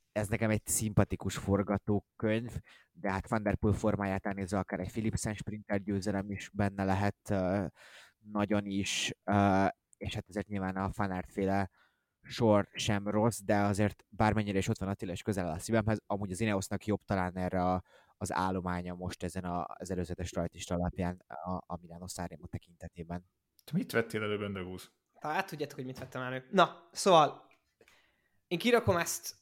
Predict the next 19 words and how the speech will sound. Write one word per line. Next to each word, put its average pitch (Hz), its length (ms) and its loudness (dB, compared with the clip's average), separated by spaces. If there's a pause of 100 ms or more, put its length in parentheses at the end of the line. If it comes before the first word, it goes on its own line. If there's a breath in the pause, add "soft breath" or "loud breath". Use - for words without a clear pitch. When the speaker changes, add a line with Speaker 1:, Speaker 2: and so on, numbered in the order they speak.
Speaker 3:
tipmix 185 420 0
tipbe 156 280 2
megint, 147 580 2
mert 143 160 -2
a 143 40 -2
Sanremo-t 165 500 4
én 165 100 2
nagyon 156 220 2
szeretem. 147 580 -2 (960 soft breath)
Itt 190 160 -4
van 190 180 8
ő. 190 420 4 (840)
Bence, 233 720 4
Jakab, 220 360 8 (340)
kire 208 200 4
rakom 151 260 2
fel? 139 460 0 (1000)
Speaker 2:
Te 131 240 8
Pedersenre. 98 720 2